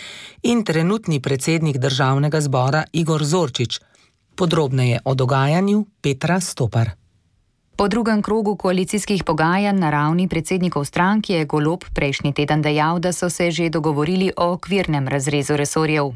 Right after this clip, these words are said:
Speaker 2: S D naj, S D naj bi tako po zdaj znanih informacijah dobila štiri ministrstva, Levica tri. K sodelovanju v vladi pa Golob vabi tudi L M Š in S A B.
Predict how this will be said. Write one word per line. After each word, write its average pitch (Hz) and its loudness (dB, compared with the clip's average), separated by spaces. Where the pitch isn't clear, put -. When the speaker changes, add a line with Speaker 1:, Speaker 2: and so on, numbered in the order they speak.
Speaker 2:
S 147 0
D 156 0
naj, 156 2
S 147 -2
D 156 0
naj 190 2
bi 156 -2
tako 147 -2
po 151 -2
zdaj 143 0
znanih 147 0
informacijah 156 0
dobila 151 0
štiri 196 0
ministrstva, 175 0
Levica 208 0
tri. 175 0
K - -4
sodelovanju 208 2
v - -2
vladi 190 0
pa 196 0
Golob 185 0
vabi 160 2
tudi 180 0
L 160 2
M 160 2
Š - -2
in 175 2
S - -4
A 185 2
B. 165 0